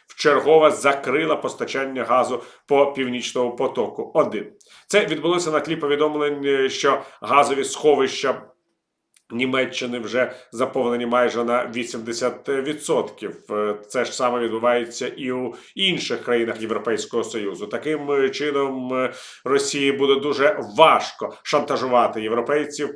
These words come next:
е, непостачанням власного газу, що було однією з головних, е, цілей російського президента Володимира Путіна ще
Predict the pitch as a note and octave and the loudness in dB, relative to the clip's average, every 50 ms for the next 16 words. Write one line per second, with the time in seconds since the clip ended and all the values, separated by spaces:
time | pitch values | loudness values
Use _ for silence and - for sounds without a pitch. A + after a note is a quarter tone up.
0 | - _ - C3 C3 B2+ A#2+ B2 B2+ - C3+ B2 - - B2 - - C3 B2 A#2+ | -12 _ -2 0 2 2 2 0 -2 -2 -4 -4 -4 -4 -6 -4 -2 -2 -2 -2
1 | A#2+ B2 A#2+ A2+ A#2+ B2 A#2+ A2 - - B2 B2 B2 G#2+ A2 A#2 G#2+ F#2 E2+ F2+ | -4 -6 -8 -2 0 0 0 0 0 -2 0 0 0 2 2 2 0 0 -2 -8
2 | - - - - - _ - - - D3 C3+ A2+ A2+ A#2+ A#2 B2 A#2+ A#2+ - - | -12 -14 -18 -20 -20 _ -10 -2 2 2 2 4 2 2 4 4 2 0 -2 -8
3 | - - B2+ A2+ A#2 B2 A#2+ A#2+ A#2 A#2 A#2 A2+ G#2 G#2 G#2+ A2+ A#2+ G#2 A2 A#2 | -12 -10 -8 -6 -6 -4 -2 0 2 2 2 2 0 -2 0 0 0 2 2 0
4 | A#2 G#2+ A#2+ B2 A#2+ A2 - - - - B2 A#2+ A#2 A2 A2 - B2+ A#2+ A2 A2+ | 0 -2 -2 -4 -4 -4 -6 -8 -4 -2 0 0 0 0 -2 -4 -6 -4 -2 -2
5 | A2 G#2+ G#2+ - B2 A#2 A2 A2+ A#2 A2+ - B2 A2+ G#2+ - - B2 A#2 - A2+ | -2 -4 -4 -4 -2 -2 0 0 -2 -2 -4 -6 -8 -8 -6 -6 -6 -4 -4 -4
6 | A2 G2 A2 A#2 A2 G#2 A#2 A2 A2 G#2+ G#2+ A2+ G#2+ A2+ A2 G#2+ - D3 C#3 C#3+ | -4 -4 -4 -4 -4 -4 -4 -4 -4 -4 -4 -4 -4 -4 -4 -6 -6 -8 -4 -4
7 | D3 - - - - - - - D3 C#3+ C3 - - - - | -4 -4 -4 -8 -12 -6 -4 0 2 2 2 0 -2 -10 -18